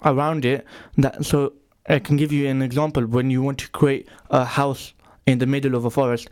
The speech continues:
you have to cut down a lot of trees around the house in order to make that forest, in order to make that house, and,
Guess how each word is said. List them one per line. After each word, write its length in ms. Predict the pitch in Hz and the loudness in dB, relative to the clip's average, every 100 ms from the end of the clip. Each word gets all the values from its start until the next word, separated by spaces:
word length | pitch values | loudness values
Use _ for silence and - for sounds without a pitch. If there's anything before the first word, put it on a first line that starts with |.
| - - - | -18 -8 2
you 160 | 143 | 2
have 160 | 147 - | 2 -4
to 80 | - | 0
cut 180 | 180 | 0
down 300 | 156 139 139 - | 2 0 -2 0
a 80 | 139 | 0
lot 180 | 160 160 | 2 -2
of 140 | 139 | -6
trees 420 | - 180 170 135 | 0 2 2 0
around 340 | 131 143 147 131 | 0 0 0 -2
the 80 | |
house 320 | 120 156 139 131 | 0 0 0 -2
in 60 | |
order 200 | 135 127 | 0 -2
to 300 | - 131 123 - - - | 2 2 2 -4 -20 2
make 300 | 131 147 - | 2 2 0
that 120 | 110 | -4
forest, 380 | - 123 113 - - - - - | 2 0 0 -6 -20 -20 -16 0
in 160 | 147 143 | 2 2
order 180 | 151 | 0
to 100 | 151 | 0
make 200 | 151 156 | 0 0
that 140 | 156 117 | -2 0
house, 280 | 123 123 - - - - _ | -2 -2 -10 -20 -20 -20 _
and, 380 | - 135 131 - | 0 2 0 -6